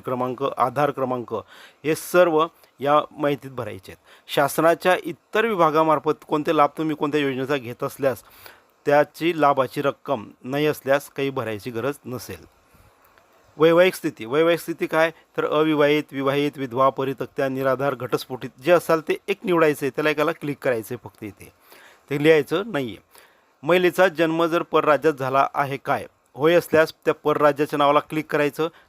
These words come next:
ते राज्य निवडायचं, नाही असल्यास काही करायची गरज पडत नसते. अर्जदाराचे खाते बँकेत असल्यास बँकेचं सर्व तपशील, आयएफसी कोड, क्रमांक, आपलं नाव, आधार क्रमांकाला तुमचं बँक खातं जोडलं आहे किंवा नाही, त्याला क्लिक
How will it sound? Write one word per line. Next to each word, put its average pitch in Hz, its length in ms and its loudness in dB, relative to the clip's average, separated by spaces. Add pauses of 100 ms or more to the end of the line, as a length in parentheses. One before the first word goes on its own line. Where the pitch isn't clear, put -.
(140)
ते 147 60 0
राज्य 131 260 0
निवडायचं, 123 500 -2
नाही 143 140 0
असल्यास 139 340 -4
काही 143 140 -2
करायची 123 360 -4
गरज 120 220 -6
पडत 120 400 -8
नसते. 113 360 -14 (720)
अर्जदाराचे 175 600 4
खाते 156 280 -4
बँकेत 147 360 -2
असल्यास 151 300 -2
बँकेचं 139 420 -2
सर्व 156 320 2 (100)
तपशील, 151 300 0
आयएफसी 139 300 0
कोड, 143 240 0
क्रमांक, 135 420 -4
आपलं 139 340 0
नाव, 135 180 2
आधार 127 280 0
क्रमांकाला 131 760 0 (400)
तुमचं 135 300 -2
बँक 151 240 2
खातं 147 200 -4
जोडलं 139 360 0
आहे 147 220 2
किंवा 151 320 0
नाही, 151 200 0 (320)
त्याला 147 200 6 (180)
क्लिक 147 160 -6